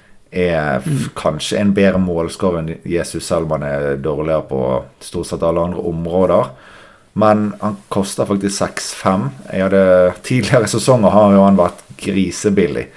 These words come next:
Speaker 1: Så når Jesus
Speaker 2: Mm.
Speaker 1: var ute, så var jeg inne og sjekket, så tenkte jeg, "Han, jeg hadde helt glemt prisen." Tenkte han kostet mellom fem og fem fem. Så tenkte jeg, "Det er jo helt gull,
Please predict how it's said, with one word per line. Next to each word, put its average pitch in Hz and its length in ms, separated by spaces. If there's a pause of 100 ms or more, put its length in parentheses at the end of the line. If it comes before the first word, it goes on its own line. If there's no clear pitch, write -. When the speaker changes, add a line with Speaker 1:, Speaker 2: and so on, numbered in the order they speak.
(420)
Speaker 1:
Så - 160
når 92 220
Jesus 98 340
Speaker 2:
Mm. - 40
Speaker 1:
var 87 100
ute, 90 180
så 92 180
var 85 160
jeg 82 100
inne 90 80
og 90 60
sjekket, - 360
så 78 120
tenkte 78 240
jeg, 64 60
"Han, 76 300
jeg - 640
hadde 104 160
helt 131 160
glemt 131 260
prisen." 92 320
Tenkte 160 200
han 180 80
kostet 147 420
mellom 127 260
fem 117 320
og 101 80
fem 104 220
fem. 98 240
Så - 80
tenkte 113 160
jeg, 117 140
"Det - 40
er 110 60
jo 117 80
helt 101 100
gull, 98 240